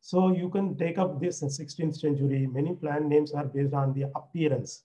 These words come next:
and their medicinal properties. I already told many plants are, uh, classified based on the medicinal properties and appearance.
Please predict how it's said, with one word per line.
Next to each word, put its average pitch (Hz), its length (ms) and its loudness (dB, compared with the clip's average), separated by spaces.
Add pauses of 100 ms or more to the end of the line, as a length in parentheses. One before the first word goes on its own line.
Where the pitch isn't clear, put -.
(300)
and 151 300 2
their 143 220 6
medicinal 131 440 -2
properties. 127 480 -6
I 123 180 -2
already 127 280 -2
told 135 400 -2
many 131 160 -4
plants 135 340 -4
are, 131 140 -4 (440)
uh, 127 280 0
classified 139 680 2
based 131 200 -2
on 131 120 0
the 127 80 -2
medicinal 123 440 0
properties 131 640 -6 (400)
and 139 220 2
appearance. 135 720 0